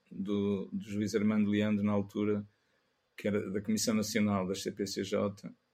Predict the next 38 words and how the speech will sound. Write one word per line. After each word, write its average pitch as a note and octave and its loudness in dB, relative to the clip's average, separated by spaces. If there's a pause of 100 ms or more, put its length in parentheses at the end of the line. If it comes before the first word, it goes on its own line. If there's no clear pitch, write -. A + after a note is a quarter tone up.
que A2 -2
veio A2 4
aqui A2 0
ao G#2+ 4
Porto A#2 0
e A2+ 0
disse, A#2 0
"Olha, G#2 4
o G#2+ 2
município A2+ 0
do G#2 -6
Porto A2 0
é G#2+ 2
um G#2+ 4
dos G2+ -2
que - -20
tem G2+ 4
mais G#2 0
abandono G2+ 2
escolar G2 0
precoce. - -2 (1200)
Eh, A2 4
há G#2+ 2
muitos A#2 6
miúdos A#2 4
que - -8
se - -8
perdem, G#2+ 2
as G#2 0
C A#2+ 2
P A2+ 2
C A2+ 0
J A2 4
não A2+ 2
conseguem G#2+ 2
sequer G2+ 0
depois, G2 -2 (180)
eh, G#2 0